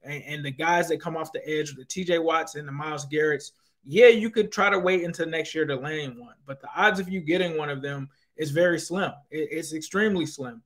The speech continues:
Even when you talk about the corner position with Xavier Howard and stuff like that, like the, the, the possibility to get a lockdown corner and an edge rusher like that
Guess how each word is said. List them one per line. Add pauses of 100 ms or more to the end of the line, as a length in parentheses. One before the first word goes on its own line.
(100)
Even
when
you
talk
about
the
corner
position
with
Xavier
Howard
and
stuff
like
that, (260)
like
the, (460)
the,
the
possibility
to
get
a
lockdown
corner (340)
and
an
edge
rusher
like
that